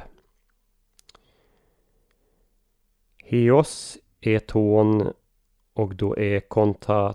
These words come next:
tessaron i vers trettiosju är tvetydigt och kan antingen betyda att Hanna varit änka från det mannen dog tills nu, när hon är åttiofyra år, eller att hon varit änka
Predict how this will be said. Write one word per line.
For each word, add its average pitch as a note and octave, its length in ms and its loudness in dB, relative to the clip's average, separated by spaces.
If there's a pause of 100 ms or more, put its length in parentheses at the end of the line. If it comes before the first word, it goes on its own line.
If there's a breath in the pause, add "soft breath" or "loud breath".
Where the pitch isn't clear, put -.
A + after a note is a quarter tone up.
(140)
tessaron G#2+ 1120 0
i G#2 140 -4
vers G2 240 -4
trettiosju A#2+ 760 -2
är G#2+ 180 -2
tvetydigt G#2+ 960 -6
och G#2 360 -2
kan G2+ 220 0
antingen G#2 480 0
betyda A#2+ 480 -2 (600 loud breath)
att - 260 -10
Hanna G#2 480 4
varit G2+ 360 2
änka A2+ 560 -2 (100)
från G2+ 320 -4
det F#2+ 160 -2
mannen F#2 400 0
dog F#2+ 380 -6 (160)
tills - 280 -6
nu, D#3+ 400 0
när A2 160 -4
hon G2 140 0
är F#2+ 40 0
åttiofyra F#2 480 -2
år, C#3+ 200 2 (720 loud breath)
eller G#2+ 400 2
att A#2+ 160 0
hon A2+ 140 0
varit G2+ 280 0
änka G2+ 480 -2